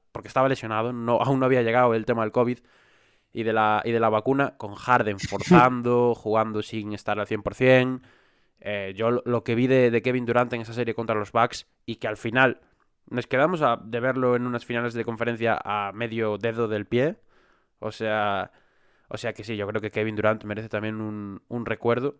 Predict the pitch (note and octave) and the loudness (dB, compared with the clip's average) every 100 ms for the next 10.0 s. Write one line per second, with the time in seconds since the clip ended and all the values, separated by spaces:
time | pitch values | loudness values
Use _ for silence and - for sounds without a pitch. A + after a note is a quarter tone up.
0 | _ G2 G2 A#2 A#2 G#2+ G#2 A2+ A2+ G#2 | _ -8 -4 -2 -4 -4 -2 0 0 -2
1 | F#2 F2 F#2 G2+ - G#2 G#2 A#2 A#2 A2 | -4 -8 -14 -14 -10 -6 -4 -4 -4 -6
2 | G#2+ G#2+ G#2+ A#2+ A#2+ A#2+ A#2 A#2 A2 A2+ | -6 -8 -8 -4 -2 0 0 2 0 -2
3 | A2+ G#2+ G2+ B1 - A2 A2 G#2 G#2+ A#2+ | 0 0 -2 -14 -12 -8 -6 -4 -4 -4
4 | A2+ G#2+ A2 B2 D#3 - _ _ _ _ | -6 -6 0 0 -2 -8 _ _ _ _
5 | _ _ _ _ - A#2+ A2 G#2 G2+ F#2+ | _ _ _ _ -6 -2 0 -2 -4 -6
6 | - A2+ D3 C3 G#2+ B2+ C#3 - B2 A#2 | -8 -2 0 0 0 0 -2 -2 -2 0
7 | A#2 A2 A2+ A#2+ A2 F#2 - - - G#2 | -2 -2 2 4 4 0 -6 -16 -10 -8
8 | A2+ A#2 - A#2 G#2+ A2+ B2 A2+ A2 A2 | -4 -4 -2 -6 -6 -8 -6 -4 -4 -6
9 | A2+ A2+ G#2+ A#2+ B2+ C#3 C3 A2 G2+ G2+ | -8 -10 -4 -2 -2 -4 -4 -6 -8 -12